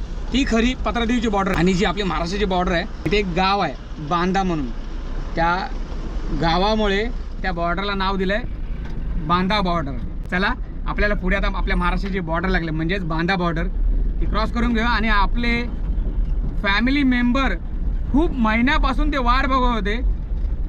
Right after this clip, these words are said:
ते आज आपल्याला finally भेटतात. ते सुद्धा मी त्यांना कॉल केला दादा की मी येतोय, तर तुम्ही या.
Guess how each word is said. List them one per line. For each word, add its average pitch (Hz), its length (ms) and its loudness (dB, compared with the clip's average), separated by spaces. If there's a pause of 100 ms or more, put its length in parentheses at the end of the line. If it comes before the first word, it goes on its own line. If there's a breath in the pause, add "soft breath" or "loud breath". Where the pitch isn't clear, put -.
(220)
ते 214 80 2
आज 262 400 2
आपल्याला 247 360 0
finally 233 400 0
भेटतात. 208 260 0
ते 233 140 0
सुद्धा 226 180 2
मी 247 140 4
त्यांना 240 180 0
कॉल 226 220 2
केला 220 200 0
दादा 202 160 0 (420)
की 226 400 0
मी 214 120 2
येतोय, 220 280 0
तर - 400 0
तुम्ही 226 220 4
या. 220 120 0